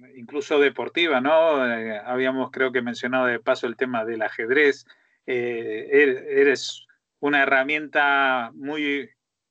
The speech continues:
muy utilizada en esa época de la Guerra Fría, ¿no? El, eh, proclamarse como, eh,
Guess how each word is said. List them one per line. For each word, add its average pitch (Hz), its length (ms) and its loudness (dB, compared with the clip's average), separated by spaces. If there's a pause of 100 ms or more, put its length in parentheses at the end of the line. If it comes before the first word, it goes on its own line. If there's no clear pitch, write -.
(140)
muy 143 480 0
utilizada 147 800 2
en 127 120 -2
esa 127 280 0
época 131 340 -2
de 113 80 -2
la 117 140 -2
Guerra 117 280 -2
Fría, 127 340 -2
¿no? 156 300 -4
El, 113 480 -6
eh, 110 160 -10
proclamarse 127 840 0
como, 127 520 0 (400)
eh, 113 840 0